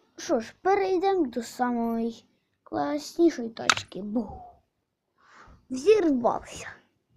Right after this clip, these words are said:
Ось. Друга, о, третя тачка, це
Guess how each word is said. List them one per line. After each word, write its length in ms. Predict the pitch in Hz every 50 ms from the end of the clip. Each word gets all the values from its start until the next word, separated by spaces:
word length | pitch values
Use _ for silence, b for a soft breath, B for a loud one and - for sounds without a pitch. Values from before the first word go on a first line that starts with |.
| _ _ _ _ _ _ _ _ _ _ _ _ _ _ _ _ _ _ _ _ _ _ _ _ _ _ _ _
Ось. 340 | - 233 240 - - - - - _ _ _ _ -
Друга, 680 | 240 226 285 320 349 302 294 311 285 262 254 254 262 B 320 294 B -
о, 340 | - 208 208 202 196 208
третя 480 | 208 - 269 262 262 262 262 262 262 240
тачка, 720 | 233 - _ _ - - - 339 339 - - - 254 247 B 311 330 330 311 294 285 262 B B _
це 380 | _ - - 262 254 247 254